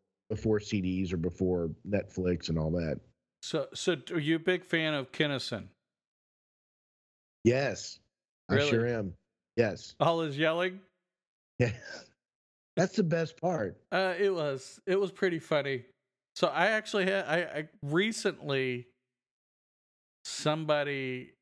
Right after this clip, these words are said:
Speaker 2: actually did a TikTok where they had one of his old skits or whatever,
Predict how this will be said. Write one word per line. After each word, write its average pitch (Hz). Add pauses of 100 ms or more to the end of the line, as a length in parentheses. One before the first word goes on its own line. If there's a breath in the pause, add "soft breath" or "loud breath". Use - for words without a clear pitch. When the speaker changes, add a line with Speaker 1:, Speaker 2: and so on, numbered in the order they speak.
(140)
Speaker 2:
actually 135
did 139
a 131
TikTok 123
where 131
they 123
had 131
one 135
of 131
his 123
old 139
skits -
or 170
whatever, 165